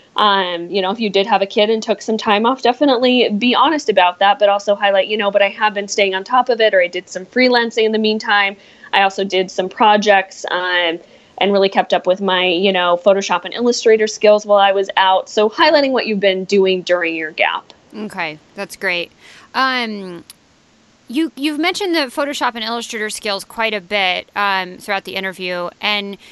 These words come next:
Speaker 2: what are you guys seeing in terms of the market and, and the requirement of that skill nowadays?
Speaker 1: Ninety-nine percent required.
Speaker 2: Okay. Yeah.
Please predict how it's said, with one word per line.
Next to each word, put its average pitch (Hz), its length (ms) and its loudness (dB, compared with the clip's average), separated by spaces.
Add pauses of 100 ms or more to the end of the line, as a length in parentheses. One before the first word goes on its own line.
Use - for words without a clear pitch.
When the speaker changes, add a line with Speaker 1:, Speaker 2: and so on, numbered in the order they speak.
(200)
Speaker 2:
what 277 240 -4
are 359 40 -2
you 370 120 -2
guys 339 240 -2
seeing 311 340 -2
in 269 120 -6
terms 262 360 -8
of 247 200 -6
the 233 100 -6
market 226 580 -2
and, 202 260 -6
and 202 260 -8
the 202 60 -6
requirement 202 480 -6
of 175 80 -12
that 185 200 -6
skill 170 540 -4
nowadays? 175 680 -6 (1400)
Speaker 1:
Ninety-nine 196 720 0
percent 160 400 -2 (160)
required. 98 480 0
Speaker 2:
Okay. - 300 -20
Yeah. 160 180 -6